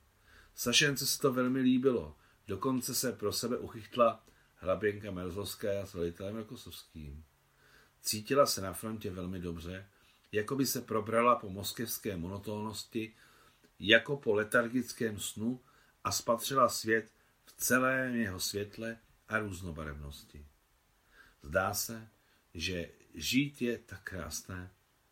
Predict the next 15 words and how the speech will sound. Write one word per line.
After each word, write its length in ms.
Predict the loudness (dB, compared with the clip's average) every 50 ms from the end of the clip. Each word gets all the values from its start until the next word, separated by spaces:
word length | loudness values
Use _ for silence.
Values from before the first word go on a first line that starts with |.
| _ -14
Začala 320 | -12 -8 -4 -2 0 0
si 160 | 0 -2 -4
uvědomovat, 640 | -4 -4 -6 -4 -4 -4 -6 -6 -6 -6 -8 -8 -12 _ _ _ _ _ _ _ _ _ _
kolik 300 | 0 4 4 4 4 4
různých 380 | 2 2 2 2 -2 -8 -10 -8
koutů 340 | -2 2 2 2 2 2 -6
má 180 | -4 -4 -6
ruská 400 | -6 -8 -10 -12 -12 -10 -10 -10
zem. 380 | -8 -10 -10 -10 -10 -12 -16 -20 -20 _ _ _ _ _ _ _ _ _ _ _ -20 -20 -20 -20 -20 _ 2
A 60 | 6
jak 180 | 6 6 6 4
veselí 420 | 0 0 0 0 0 0 -2 -2
kluci 300 | -2 -4 -6 -6 -6 -8
jsou 220 | -8 -8 -8 -8 -8
chirurgové. 760 | -10 -10 -10 -10 -10 -10 -10 -10 -10 -8 -8 -10 -12 -12 -14